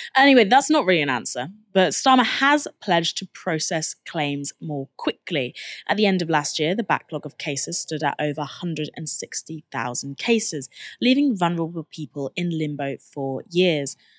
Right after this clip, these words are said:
There's also been the suggestion that Starmer would negotiate a new migration returns agreement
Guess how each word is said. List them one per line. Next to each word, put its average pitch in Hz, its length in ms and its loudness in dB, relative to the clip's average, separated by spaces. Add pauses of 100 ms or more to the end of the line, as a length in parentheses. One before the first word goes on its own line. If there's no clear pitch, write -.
(140)
There's 262 140 2
also 349 160 2
been 320 120 2
the 233 60 4
suggestion 180 840 -2
that 175 160 0
Starmer 147 680 -2
would 139 300 -2
negotiate 151 760 -4 (120)
a 170 80 -4
new 147 460 -4
migration 139 640 -8
returns 254 580 2
agreement 131 500 -6